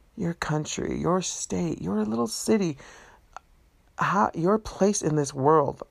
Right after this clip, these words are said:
How do you want to be perceived? How do you see your role, your, your community's role in our, in this, in, in this place?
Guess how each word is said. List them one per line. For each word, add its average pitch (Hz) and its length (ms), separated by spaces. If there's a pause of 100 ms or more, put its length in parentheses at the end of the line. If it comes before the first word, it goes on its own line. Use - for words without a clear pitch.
(120)
How 240 420
do 226 80
you 190 400 (480)
want 170 280
to - 80
be 160 160
perceived? - 800 (880)
How 233 380
do 220 60
you 196 200
see 175 480
your 160 340
role, 143 520 (180)
your, 175 240 (640)
your 165 160
community's 170 760
role 139 400 (340)
in 147 340
our, 143 240
in 147 200
this, 139 240 (100)
in, 147 200 (440)
in 147 200
this 135 160
place? - 500